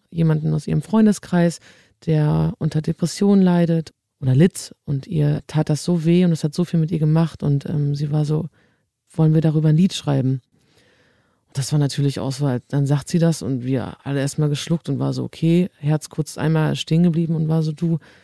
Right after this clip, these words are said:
wenn du's machen willst, total gerne. Feel free. Auch da, lass uns über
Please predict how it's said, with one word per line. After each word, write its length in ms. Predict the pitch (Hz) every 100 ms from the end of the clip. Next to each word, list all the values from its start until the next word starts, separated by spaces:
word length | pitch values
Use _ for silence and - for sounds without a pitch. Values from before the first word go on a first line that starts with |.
| _ _ _ _ _ - _ -
wenn 140 | 165
du's 180 | 160 170
machen 320 | 165 190 180
willst, 440 | 185 175 - -
total 320 | - 151 170 165
gerne. 480 | 165 180 190 214 - _
Feel 340 | - - 175
free. 440 | 165 - 185 196 202 -
Auch 220 | 160 -
da, 380 | 170 165 180 -
lass 260 | 175 160 170
uns 340 | 160 160 -
über 280 | - 160